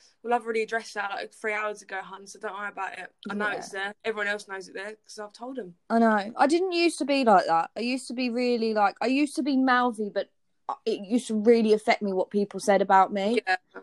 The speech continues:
Speaker 2: Like, I used to, I think that goes back to school. Like, if someone would have said something, I would have thought about it for weeks. Like, it's like,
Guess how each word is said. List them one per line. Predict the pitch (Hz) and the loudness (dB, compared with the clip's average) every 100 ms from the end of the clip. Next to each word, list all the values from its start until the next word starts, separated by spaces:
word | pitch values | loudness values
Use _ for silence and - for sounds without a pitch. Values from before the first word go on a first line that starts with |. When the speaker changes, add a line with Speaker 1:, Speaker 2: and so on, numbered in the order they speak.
| 185 | 2
Speaker 2:
Like, | 196 180 | 4 4
I | |
used | 220 226 214 | 2 -2 -4
to, | 240 214 220 | -4 -4 -2
I | 214 | -2
think | 247 226 | -2 -2
that | 220 226 | -2 0
goes | 220 | 0
back | 208 - | 0 -4
to | - | -8
school. | - 233 202 | -6 0 0
Like, | 185 - | 0 -2
if | 196 | -2
someone | 226 214 214 | -4 -2 -2
would | 214 | -4
have | 202 | -2
said | 220 202 | -2 0
something, | 196 175 | -2 -2
I | |
would | 185 196 | -4 -6
have | |
thought | - 208 - | -2 -2 0
about | 139 | -4
it | 110 | -4
for | - 185 | -6 0
weeks. | 190 220 - - | 2 2 -2 0
Like, | 208 | 2
it's | 220 | 4
like, | 226 175 | 2 2